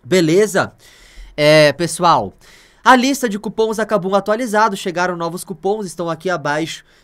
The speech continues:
na descrição do vídeo e os grupos do WhatsApp, Telegram também estão aqui abaixo na descrição do vídeo. Beleza, pessoal? É, então, basicamente esse aqui é o vídeo. Eu espero, pessoal, de coração,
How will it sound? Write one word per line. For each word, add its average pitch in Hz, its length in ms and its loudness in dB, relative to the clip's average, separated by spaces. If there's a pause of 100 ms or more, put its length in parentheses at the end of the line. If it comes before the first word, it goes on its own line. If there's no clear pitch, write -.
(120)
na 170 300 0
descrição 208 560 -2
do 208 100 -4
vídeo 202 480 -8
e 220 120 -10
os 226 160 -6
grupos 220 480 -4
do 202 80 -6
WhatsApp, 202 500 -4
Telegram 180 520 -4
também 180 260 -6
estão 185 240 -8
aqui 180 200 -8
abaixo 156 540 -6 (400)
na 147 340 -4
descrição 165 540 -8
do 202 100 -4
vídeo. 147 460 -6 (480)
Beleza, 151 400 -4
pessoal? 175 640 -2 (840)
É, 160 420 2
então, 226 460 -2 (320)
basicamente 214 920 0
esse 202 120 -6
aqui 180 160 -4
é 151 40 0
o 113 100 -4
vídeo. 196 520 -4 (580)
Eu 202 120 4
espero, 220 540 0
pessoal, 139 560 -6
de 151 160 -10
coração, 214 800 -2